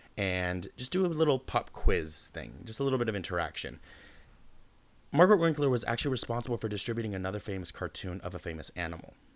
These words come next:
Can you guess who that animal is? I'll give you a hint. It was a cat. If you'd like, you can tweet me the answer at cast underscore diz. That's C A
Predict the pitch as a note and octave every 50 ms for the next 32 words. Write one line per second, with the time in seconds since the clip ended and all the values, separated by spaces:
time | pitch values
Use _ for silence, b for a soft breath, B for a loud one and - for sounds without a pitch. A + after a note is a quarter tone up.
0 | _ _ _ _ _ _ _ _ - _ - - - G2 F#2+ A2+ C#3+ C3 D3+ C#3+
1 | C#3 - - - C3 B2+ A#2+ A#2+ A#2 - - G2+ G#2 G#2 G#2 G2+ G2 F#2 - -
2 | F2+ E2+ - - - - - - - F2 D#2 E2 D#2+ F#2+ A#2 B2+ C3 D#3 E3 B2
3 | A#2+ - - - - _ _ b b b b b b b b b b b _ -
4 | G2 F2 E2 E2 E2 - - - - E2 - - - - - - - _ _ _
5 | _ _ _ _ _ _ _ _ _ _ _ _ _ - - G2+ A2 A2 C#3 D#3
6 | D#3 - C#3+ B2+ B2 - - C#3+ D3+ C#3 D3 C#3+ B2+ C3 B2+ B2 B2 A#2+ - -
7 | B2+ A#2+ A#2+ - - G2+ G2+ G2+ - - - - - - A#2 A2+ A2 - - -
8 | - A2 G#2 G2+ F#2+ - - - F#2+ F2+ F2 - G2+ F#2+ G2 A#2 B2 A#2+ - -
9 | G2+ F2+ E2+ E2+ - - - - - b b b b b b b b b b b
10 | _ - - - - A#2+ B2 - - A2+ A2+